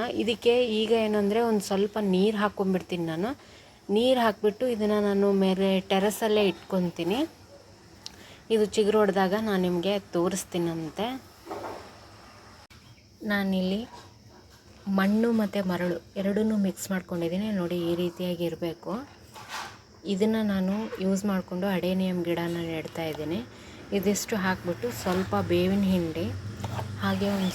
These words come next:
ಸ್ವಲ್ಪ ಇದಕ್ಕೆ ವರ್ಮಿ ಕಂಪೋಸ್ಟನ್ನು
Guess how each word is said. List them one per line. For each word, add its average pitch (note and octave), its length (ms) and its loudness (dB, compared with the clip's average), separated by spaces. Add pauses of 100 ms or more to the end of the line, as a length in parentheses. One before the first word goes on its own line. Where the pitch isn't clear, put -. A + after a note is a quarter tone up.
ಸ್ವಲ್ಪ F3+ 300 -4 (680)
ಇದಕ್ಕೆ F3 320 -6 (680)
ವರ್ಮಿ F#3 280 0 (100)
ಕಂಪೋಸ್ಟನ್ನು F3+ 760 -4